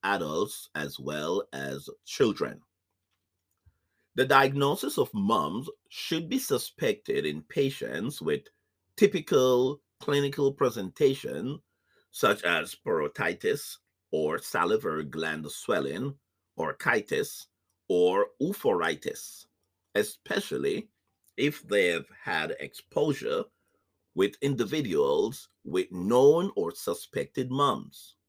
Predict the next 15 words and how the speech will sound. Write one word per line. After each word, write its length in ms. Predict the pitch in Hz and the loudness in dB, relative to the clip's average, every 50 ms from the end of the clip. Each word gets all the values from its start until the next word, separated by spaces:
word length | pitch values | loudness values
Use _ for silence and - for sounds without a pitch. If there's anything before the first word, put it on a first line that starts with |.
| _ _ _ _ _ _ _ _ _ _ _ _ _ _ _ _ - | _ _ _ _ _ _ _ _ _ _ _ _ _ _ _ _ -4
Individuals 1040 | - 208 277 190 147 131 101 131 151 143 107 69 62 65 71 80 104 123 185 - - _ - | -2 0 2 2 2 2 4 2 2 2 0 -2 -2 0 2 2 2 0 -2 -6 -12 _ -2
who 200 | 101 101 95 90 | 0 2 2 4
are 180 | 82 80 78 80 | 2 2 0 -2
known 560 | 80 80 90 113 113 98 92 101 117 135 139 | -4 -2 0 0 0 2 0 0 -2 -2 -4
to 160 | - - 110 | -4 -6 -4
be 480 | 85 80 87 82 82 82 82 80 73 - _ _ _ _ _ - | -4 -2 -4 -2 -2 -4 -4 -6 -8 -10 _ _ _ _ _ -2
unimmunized 1300 | 104 113 123 143 160 175 - - _ - 92 92 98 104 98 87 80 78 82 98 123 139 - - - - _ _ _ _ _ _ _ _ _ _ - | 2 2 2 2 2 -2 -6 -10 _ -8 -4 -2 -2 0 0 0 -2 -2 -2 -2 -4 -4 -8 -14 -18 -20 _ _ _ _ _ _ _ _ _ _ -2
are 300 | 76 85 87 95 95 78 | 0 0 2 2 2 0
at 180 | 71 69 - - _ - | -2 -4 -6 -12 _ -8
highest 440 | - 123 120 127 135 143 139 - | -4 -2 2 4 2 2 2 0
risk 440 | 95 85 92 95 - - - - - - - _ _ | -4 -2 0 0 -2 -2 -6 -12 -14 -16 -18 _ _
for 260 | _ - 113 98 87 | _ -2 0 0 0
infection, 680 | 85 87 - - - 107 98 - - - - - - - _ _ _ _ _ _ _ _ _ _ _ - | -2 -6 -6 -2 -2 -2 -2 -2 -4 -4 -4 -4 -6 -10 _ _ _ _ _ _ _ _ _ _ _ -18
though 380 | 60 - - 110 113 107 101 | -2 6 10 10 12 12 10
mumps 540 | 92 87 80 85 98 104 113 135 147 143 | 8 2 0 0 2 2 0 0 -4 -8